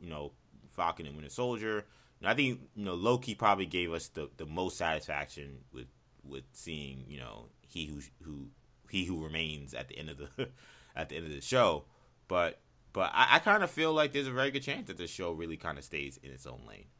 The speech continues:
Um, you know, could you have simple references like a, you know, Roxxon or <laughs> somewhere like that? Like, maybe,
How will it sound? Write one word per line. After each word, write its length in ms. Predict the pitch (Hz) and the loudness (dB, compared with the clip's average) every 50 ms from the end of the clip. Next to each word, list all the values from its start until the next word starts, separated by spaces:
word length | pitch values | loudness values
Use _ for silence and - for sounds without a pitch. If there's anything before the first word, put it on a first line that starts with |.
| _ _ _ _ _ _ - | _ _ _ _ _ _ -12
Um, 420 | - 69 69 67 65 67 71 69 - 98 | -8 -8 -6 -6 -8 -10 -12 -14 -10 -4
you 100 | 117 117 | 0 4
know, 200 | 107 98 95 95 | 4 4 4 4
could 180 | - 127 120 | 0 -2 -2
you 180 | 110 110 107 113 | -2 -2 2 6
have 180 | 120 117 104 | 6 6 6
simple 360 | - - 117 110 - 107 101 82 | 4 -2 -8 -6 -6 -6 -4 0
references 720 | 85 98 - - 101 98 85 - 98 92 90 80 71 85 | 0 -2 -2 -2 -10 -10 -8 -6 -4 -4 -4 -4 -4 -2
like 240 | 85 82 80 - | -2 -2 -4 -4
a, 60 | 80 78 | -6 -6
you 320 | 73 71 69 67 - 65 | -4 -4 -6 -10 -12 -14
know, 180 | - 50 50 50 | -14 -14 -10 -4
Roxxon 600 | 65 87 87 - - - 92 82 82 82 85 80 | 0 0 0 0 -2 -4 -2 -2 -2 -4 -6 -6
or 40 | 78 | -8
<laughs> 0 | |
somewhere 360 | - 95 87 78 - 101 92 | -8 -8 -8 -6 -6 -4 -4
like 100 | 87 85 | -4 -2
that? 200 | - 98 98 92 | 0 -2 0 0
Like, 140 | 117 113 98 | 0 0 2
maybe, 400 | 101 117 143 147 160 165 160 | 4 4 4 4 0 -2 -6